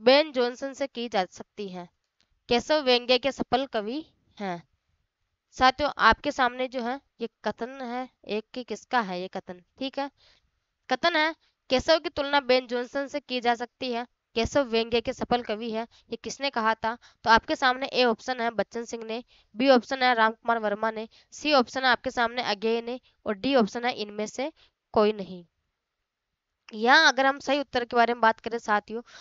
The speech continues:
तो आपका तीन सौ नवासी नंबर का जो प्रश्न है, इसमें जो अज्ञेय है, इन्होंने कहा था कि केशव की तुलना बेन जॉनसन से की जा सकती है,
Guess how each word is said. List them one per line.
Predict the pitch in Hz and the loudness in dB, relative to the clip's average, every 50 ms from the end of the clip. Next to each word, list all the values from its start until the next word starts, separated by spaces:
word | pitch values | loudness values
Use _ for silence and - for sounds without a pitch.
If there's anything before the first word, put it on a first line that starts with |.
| - _ | -14 _
तो | - 269 | 4 6
आपका | 254 240 - - 277 285 | 6 6 6 6 2 2
तीन | - _ _ - 254 240 233 233 240 | 0 _ _ -10 -8 -8 -8 -10 -8
सौ | - - 302 302 294 - - - - - _ - | -4 -4 -4 -4 -4 -10 -20 -20 -20 -20 _ -4
नवासी | 214 226 233 247 254 240 - 349 | -2 2 4 4 4 4 2 -2
नंबर | 320 269 254 233 240 | -4 -2 0 0 0
का | 226 254 | 2 0
जो | 247 233 262 | 0 -2 -2
प्रश्न | - - 233 226 - - 247 | 0 0 0 0 0 -6 -8
है, | 226 240 - - - _ - | -10 -10 -10 -14 -20 _ -16
इसमें | 240 - - 285 302 294 | -16 -12 -8 -6 -4 -2
जो | 285 | -2
अज्ञेय | - - 226 226 208 208 269 285 320 320 | 0 2 0 0 2 4 6 6 6 6
है, | 277 254 254 254 - - - - - | 4 2 0 -2 -4 -10 -20 -16 -10
इन्होंने | - 233 240 247 269 320 359 | -6 -2 0 2 2 2 2
कहा | 349 - 240 226 240 | 4 6 6 6 6
था | - - 269 | 6 4 0
कि | 254 - | 0 0
केशव | 254 - 233 226 - - 269 | -2 -2 -2 -2 -2 -2 -4
की | 262 392 | -4 -4
तुलना | - - 247 233 233 247 254 | -6 -6 -4 -2 0 0 0
बेन | 233 214 226 233 240 254 | 0 0 0 0 -2 -2
जॉनसन | 214 220 220 226 220 - 254 247 | -6 -8 -8 -8 -10 -12 -14 -12
से | 233 - 254 | -10 -10 -10
की | - - 233 233 | -8 -8 -6 -2
जा | 208 233 233 | -2 -2 -2
सकती | - 240 220 _ - 262 254 226 | -2 -4 -12 _ -10 -12 -10 -8
है, | 220 233 247 | -8 -8 -8